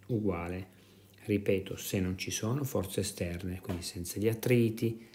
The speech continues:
senza tutto ciò che consuma, diciamo così, energia, facendola diventare un calore.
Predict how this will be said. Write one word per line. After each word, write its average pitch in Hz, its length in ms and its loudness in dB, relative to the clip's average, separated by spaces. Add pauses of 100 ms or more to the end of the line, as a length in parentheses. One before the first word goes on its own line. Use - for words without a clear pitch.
senza 101 400 -2
tutto 120 280 2
ciò 92 220 0
che 92 240 -4
consuma, 104 840 2
diciamo 95 360 -2
così, 104 180 -2
energia, 98 420 -2
facendola 90 560 -6
diventare 98 600 -2
un 90 240 -6
calore. 90 580 -4